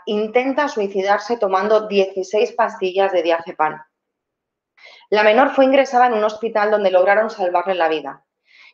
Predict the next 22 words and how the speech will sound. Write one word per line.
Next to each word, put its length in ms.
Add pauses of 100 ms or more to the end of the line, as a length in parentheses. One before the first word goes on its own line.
Lleva 360
años 300
sufriendo 460
acoso 280
escolar 500
por 180
parte 280
de 120
un 100
grupo 280
de 120
siete 460
niñas 400
en 80
el 120
colegio 560
y 80
en 60
el 120
Instituto 460
de 160
Colmenarejo. 720